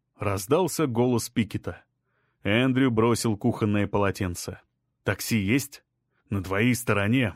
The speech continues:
можешь увидеть через окно. Но лучше не суйся туда, может увидеть. Выходи из дома во двор,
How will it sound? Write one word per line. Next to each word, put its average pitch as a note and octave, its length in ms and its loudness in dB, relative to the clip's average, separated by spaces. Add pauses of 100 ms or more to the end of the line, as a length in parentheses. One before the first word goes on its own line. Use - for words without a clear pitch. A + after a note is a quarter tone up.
можешь G2+ 400 -2
увидеть B2 320 2
через A#2 300 2
окно. F#2+ 420 -4 (480)
Но G2 180 -2
лучше D3 360 2
не D3+ 100 2
суйся A#2+ 460 2
туда, G2+ 420 2 (220)
может G#2 420 0
увидеть. G2+ 500 0 (720)
Выходи G#2+ 520 2
из G2+ 140 0
дома A2 260 4
во G2+ 100 0
двор, G#2 420 -2